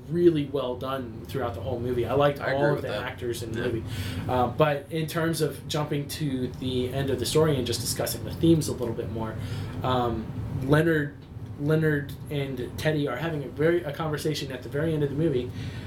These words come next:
Speaker 1: um, where Leonard has just killed Natalie's boyfriend.
Speaker 2: Mm-hmm.
Speaker 1: Um, and, and, t-,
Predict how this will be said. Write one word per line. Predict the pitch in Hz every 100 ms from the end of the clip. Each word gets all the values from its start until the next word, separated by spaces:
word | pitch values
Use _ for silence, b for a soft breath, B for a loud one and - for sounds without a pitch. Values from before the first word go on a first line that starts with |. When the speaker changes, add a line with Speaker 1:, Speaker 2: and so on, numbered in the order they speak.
| B 131
Speaker 1:
um, | 131 120 127
where | 139 151 151 143 139 - - - - - - - - - - - - - 165
Leonard | 185 247 240
has | 208 185 -
just | 202 202 -
killed | - 190 190 156
Natalie's | 151 165 156 143
boyfriend. | - 139 156 - - - - - - -
Speaker 2:
Mm-hmm. | 101 104 101 - - 151
Speaker 1:
Um, | 147 139 123 - - - - - - -
and, | 165 156 151 147 143 - B B B B B - -
and, | 151 143 135 127 - - - - - - - - - - - - - - - - -
t-, | -